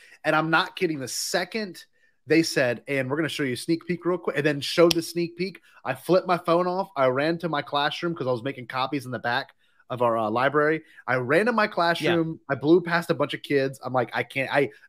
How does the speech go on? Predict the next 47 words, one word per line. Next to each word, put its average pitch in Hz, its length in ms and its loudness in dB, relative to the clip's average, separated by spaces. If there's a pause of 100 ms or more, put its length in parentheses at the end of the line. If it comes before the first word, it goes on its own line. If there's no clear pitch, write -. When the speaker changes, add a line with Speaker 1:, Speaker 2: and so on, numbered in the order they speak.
Speaker 1:
don't 185 220 8
even 170 160 2
have 156 200 2
time 135 280 -4
for 117 140 -4
any 110 180 -4
of 107 100 -8
you 92 260 -12
at 135 200 4
all." 120 400 4 (240)
One 220 260 8
kid - 160 6
was 254 180 6
like, 214 160 2
"Can 202 140 4
I, 247 220 0 (160)
Speaker 2:
<laughs> - 160 -14
Speaker 1:
can 220 120 8
I 262 120 8
finish 247 360 2
taking 233 260 2
my 190 140 4
test?" 196 300 2
And 180 120 8
I 160 120 8
literally 175 500 6
walked 156 340 6
past 175 260 -2
her 175 60 -4
and 131 120 -8
slammed 180 460 -6
the 180 80 0
door. 143 280 -2
Speaker 2:
Just, 170 100 0
like, 175 180 6
Speaker 1:
I - 100 6
was 233 120 8
Speaker 2:
grab 185 160 10
Speaker 1:
like, 196 120 8
Speaker 2:
his 190 100 -2
face 165 240 6
Speaker 1:
"No, 185 100 6
Speaker 2:
and 156 140 2
push 160 260 4
it, 175 220 6
like, 151 160 6
Speaker 1:
no." 175 180 2